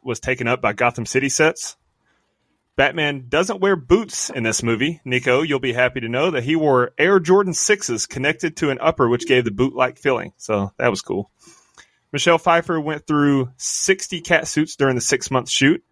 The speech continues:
at a cost of a thousand dollars apiece. And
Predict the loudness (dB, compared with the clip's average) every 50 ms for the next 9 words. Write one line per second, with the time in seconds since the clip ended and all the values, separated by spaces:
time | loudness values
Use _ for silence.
0 | _ -20 _ _ _ _ _ 0 0 0 2 2 0 -2 0 -2 -8 -4 -2 0
1 | 0 0 0 -2 -2 -2 -2 -4 -6 -8 -6 -4 -4 -4 -4 -6 -10 -12 _ _
2 | _ _ _ _ _ _ _ -2 0 0 2 0 0 -2 -6